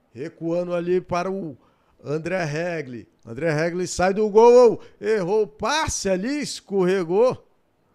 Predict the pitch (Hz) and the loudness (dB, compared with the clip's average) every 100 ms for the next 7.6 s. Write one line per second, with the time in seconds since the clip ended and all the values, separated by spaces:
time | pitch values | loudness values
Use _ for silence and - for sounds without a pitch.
0 | _ _ - - 165 180 156 127 120 156 | _ _ -20 -12 -10 -8 -6 -4 -2 -4
1 | 147 147 156 156 165 180 190 226 254 180 | -2 -4 -4 -4 -2 -2 0 0 0 -4
2 | 117 90 _ _ _ _ _ _ _ _ | -12 -14 _ _ _ _ _ _ _ _
3 | _ _ _ _ _ _ _ _ 123 143 | _ _ _ _ _ _ _ _ -12 -12
4 | - 147 135 165 147 - 147 143 156 135 | -12 -14 -10 -10 -10 -10 -12 -12 -12 -12
5 | 123 123 156 143 104 _ _ _ _ _ | -10 -8 -8 -10 -18 _ _ _ _ _
6 | _ _ _ _ _ _ _ - 135 160 | _ _ _ _ _ _ _ -20 -14 -12
7 | 147 170 - 160 170 - | -10 -12 -10 -8 -8 -10